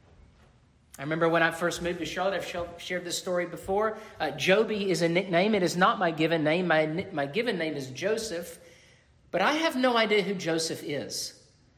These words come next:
And so when I came to Charlotte, I had an opportunity to make new friends and go by that name.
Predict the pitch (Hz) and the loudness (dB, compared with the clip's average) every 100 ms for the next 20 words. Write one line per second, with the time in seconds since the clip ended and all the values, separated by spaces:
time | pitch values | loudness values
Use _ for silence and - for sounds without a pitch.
0 | _ _ - 185 233 214 202 196 247 285 | _ _ -6 -2 2 4 4 2 2 2
1 | 247 185 - 262 214 220 185 202 196 202 | 2 -2 2 2 2 0 0 0 0 -2
2 | 202 254 247 185 180 175 175 277 - 214 | -2 -4 -4 -2 -2 0 0 0 0 0
3 | 214 220 - - - - _ 196 180 185 | 0 -4 -6 -8 -20 -20 _ -4 0 4
4 | 202 185 180 175 175 160 160 120 | 6 6 4 2 -2 0 0 0